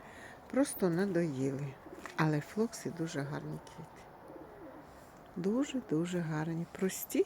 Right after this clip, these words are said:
Ну, зараз то вже не прості, тому що дуже ж багато голландських сортів, так? Коли ж у нас не було, у селах росли, знаєте, такі бордові і рожеві.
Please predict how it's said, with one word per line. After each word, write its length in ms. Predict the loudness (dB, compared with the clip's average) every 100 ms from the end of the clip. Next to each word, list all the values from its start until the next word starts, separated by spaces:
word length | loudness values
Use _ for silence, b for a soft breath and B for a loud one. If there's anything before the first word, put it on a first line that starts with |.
| 4
Ну, 180 | 6 8
зараз 400 | 10 10 8 4
то 160 | 4
вже 180 | 4 6
не 120 | 4
прості, 460 | 2 0 -2 -2 -4 -2
тому 220 | -2 -4
що 200 | -6 -4
дуже 240 | -2 -2 -4
ж 80 | -2
багато 380 | -2 -2 -2 -2
голландських 560 | 0 0 -2 -4 -10 -10 -12
сортів, 320 | -14 -12 -12 -8
так? 140 | -8 -8 B B B
Коли 260 | 4 6 6
ж 160 | 6 4
у 60 |
нас 280 | 2 -2 -2
не 100 | -2
було, 340 | 0 2 2 0 B B B B B
у 220 | 0 0
селах 600 | 2 4 6 6 4 0 -12 -16 -18 -20 B B B
росли, 440 | 2 2 2 0 0
знаєте, 460 | 2 2 2 2
такі 440 | 2 0 2 2 2 B B B
бордові 680 | 6 8 8 8 10 10 10
і 220 | 8 8 8
рожеві. 600 | 6 4 4 4 2